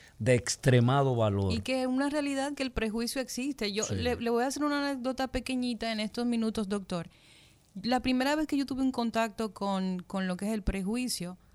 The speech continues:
Speaker 2: fue trabajando con mi padre. Mi padre era decorador, es decorador, un decorador muy, muy bueno,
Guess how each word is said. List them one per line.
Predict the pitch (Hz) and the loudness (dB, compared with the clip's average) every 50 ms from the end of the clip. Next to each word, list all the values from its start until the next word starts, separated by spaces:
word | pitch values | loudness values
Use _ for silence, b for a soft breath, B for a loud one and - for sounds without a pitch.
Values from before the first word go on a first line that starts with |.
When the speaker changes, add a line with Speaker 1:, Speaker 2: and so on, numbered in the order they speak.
| b b b | b b b
Speaker 2:
fue | - - 208 214 | -10 -6 -6 -4
trabajando | 208 254 254 254 240 220 226 226 226 226 208 | -2 -2 0 0 0 0 0 -2 -2 -4 -6
con | 214 214 208 | -6 -4 -4
mi | 196 180 | -4 -4
padre. | - - 165 160 160 156 156 165 | -4 -4 -4 -4 -2 -4 -4 -4
Mi | 175 185 | -4 -4
padre | 185 - 220 233 240 247 254 247 240 | -2 0 0 0 0 0 0 0 0
era | 240 240 240 | 0 0 -2
decorador, | 220 226 202 - - 208 202 190 185 175 180 185 - | -2 -4 -6 -4 -6 -4 -2 -2 -2 -2 -4 -4 -2
es | - 240 240 220 - | -2 -2 -4 -4 -4
decorador, | 175 185 170 - 190 185 180 180 180 175 175 170 - - - - | -6 -6 -4 -4 -2 -2 0 0 0 0 -2 -2 -4 -8 -12 -10
un | 185 196 196 | -6 -4 -4
decorador | 208 185 190 208 208 214 208 208 208 214 208 | -4 -4 -4 -2 -2 0 0 0 0 -2 0
muy, | 208 220 233 240 247 240 | 0 0 2 2 2 2
muy | 226 220 220 240 240 | 2 2 2 0 0
bueno, | 202 208 185 180 185 208 240 269 | 0 0 -2 -2 -2 -4 -6 -8